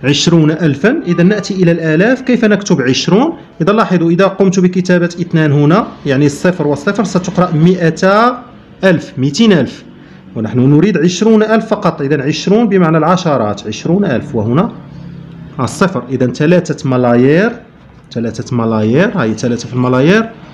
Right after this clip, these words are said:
وعشرون ألفًا. إذا ثم لاحظوا أن الوحدات البسيطة غير موجودة، وبالتالي ال-، الفراغ نملأه بالأصفار. إذا ثلاثة ملايير، هكذا،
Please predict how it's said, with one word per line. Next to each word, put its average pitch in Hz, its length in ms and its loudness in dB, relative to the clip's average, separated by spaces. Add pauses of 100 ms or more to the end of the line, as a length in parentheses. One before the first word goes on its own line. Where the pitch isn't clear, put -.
(240)
وعشرون 170 520 0
ألفًا. 156 440 -4 (800)
إذا 123 160 0 (600)
ثم 226 260 4 (200)
لاحظوا 165 460 0
أن 180 120 6
الوحدات 165 580 0
البسيطة 143 420 -2
غير 123 240 2
موجودة، 120 480 2
وبالتالي 202 680 2
ال-، 131 500 0
الفراغ 131 540 0
نملأه 175 520 2 (1600)
بالأصفار. 190 720 0 (320)
إذا 160 320 2 (560)
ثلاثة 180 540 0
ملايير، 127 600 0 (640)
هكذا، 113 500 -4